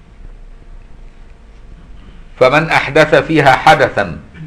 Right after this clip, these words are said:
يعني يخالف الشرع الشريف، أو آوى محدثاً،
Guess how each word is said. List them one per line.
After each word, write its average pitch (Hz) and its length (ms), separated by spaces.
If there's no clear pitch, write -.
يعني 120 300
يخالف 127 540
الشرع 131 400
الشريف، 127 540
أو 135 240
آوى 147 420
محدثاً، 143 680